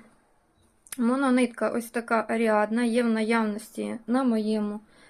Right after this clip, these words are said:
сайті Схемоманія. Ось так я для себе вже, е, зняла етикетку. Це Аріадна, Титан сто, довжина двісті метрів намотка. Так, у мене також була українського виробника. Це мої дві робочі нитки. Е, такою ниткою вона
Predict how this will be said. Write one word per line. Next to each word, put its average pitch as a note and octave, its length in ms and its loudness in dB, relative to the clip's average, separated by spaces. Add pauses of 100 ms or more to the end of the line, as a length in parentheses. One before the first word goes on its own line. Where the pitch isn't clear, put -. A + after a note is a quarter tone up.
сайті G#3+ 440 0
Схемоманія. A3+ 920 0 (640)
Ось B3+ 120 0
так A3+ 280 0
я A3+ 120 2
для A3 180 -2
себе G#3+ 500 0
вже, A3 520 0
е, A3 140 -2
зняла A3 400 0
етикетку. B3+ 560 0
Це B3 300 0
Аріадна, C#4+ 580 0
Титан G#3+ 420 -2
сто, D4 340 2
довжина A3 520 0
двісті A3+ 560 -4 (600)
метрів A3+ 500 2
намотка. G#3+ 680 0 (680)
Так, G#3 280 -2
у A3 40 0
мене B3+ 300 4
також A#3+ 400 2
була A3+ 380 4
українського B3+ 760 2
виробника. C4+ 580 4
Це A3+ 180 2
мої B3 260 4
дві A3 220 2
робочі G#3 460 0
нитки. B3+ 600 0
Е, A3 240 0
такою B3 540 4
ниткою A3+ 500 2
вона A3 280 0